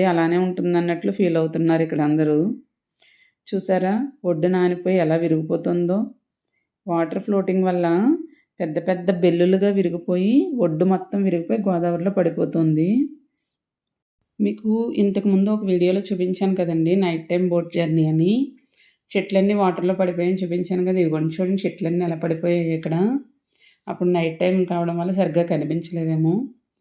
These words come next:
చూడండి రావి చెట్టు కూడా ఈ చెట్టులాగే పడిపోతుందేమో అని కంగారు పడుతున్నారు అందరూ. అదిగో ఒడ్డు చివరికంటూ వచ్చేసింది. అటువైపు ఒకటి చేమచంద చెట్టు కూడా పడిపోయింది చూడండి. అదిగో వాటర్లో పడిపోయింది కదా.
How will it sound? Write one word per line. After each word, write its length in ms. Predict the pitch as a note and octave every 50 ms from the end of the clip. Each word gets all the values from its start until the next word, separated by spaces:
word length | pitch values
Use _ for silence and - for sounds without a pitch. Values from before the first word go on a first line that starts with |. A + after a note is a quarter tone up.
| _ _ _ _ _ _ _ _ _ _ _ -
చూడండి 400 | - A3 G3+ G3 G3 G3 G3+ A3+ A#3+
రావి 280 | A#3 G#3 F3+ F3 F3 F3
చెట్టు 220 | G3 G3 G3+ G#3
కూడా 200 | - G3+ G3+ G#3+
ఈ 100 | G#3+ G3+ G3+
చెట్టులాగే 540 | G3 G3 F3+ - - F3 F3 F3+ F3+ F#3 G3
పడిపోతుందేమో 720 | G3 F#3 F3 E3+ E3+ F#3 E3+ - - F#3 F3+ F3 F3 F3+
అని 120 | F#3 G3
కంగారు 360 | F#3+ F#3+ E3+ E3 D#3+ E3 E3 E3
పడుతున్నారు 440 | F3 E3+ E3+ F3 F3 E3+ E3+ E3+
అందరూ. 340 | D#3+ D#3 D#3 D#3+ D#3+ D#3 D3+ D3+ F3 G#3 A#3 - - _ _ -
అదిగో 260 | - E3 D#3+ D#3 D#3+
ఒడ్డు 220 | E3 E3 D#3 D#3+ E3+
చివరికంటూ 540 | D#3+ F#3+ F3 E3 E3+ E3 - E3+ F3 F3 F#3
వచ్చేసింది. 560 | F3+ F3+ - - - E3+ D#3 D3+ D3 D3+ D#3+ G3 A3+ - - - - - - _ _ _ _ _ -
అటువైపు 460 | - - - F#3+ G3 G#3 G#3 G3+ - G#3
ఒకటి 300 | G#3 G3+ G3 F#3+ F#3 F#3
చేమచంద 500 | - - F#3 F3 F3 F3 E3+ F#3 F#3 F#3
చెట్టు 240 | F3+ F#3 F#3+ - -
కూడా 140 | F#3+ F#3 F#3
పడిపోయింది 460 | - F3+ E3 D#3+ - F3+ F#3 F#3 F3+
చూడండి. 420 | - F3 E3+ E3+ F3 F3 F#3 A#3 C#4 - -
అదిగో 260 | F3+ D#3 D#3 D#3+ D#3+
వాటర్లో 440 | D#3+ D#3+ D#3 D#3 - D3 D3+ E3+ D#3+
పడిపోయింది 480 | E3 D#3+ D#3 D#3+ - E3 E3 E3+ E3
కదా. 220 | - D#3+ D#3 E3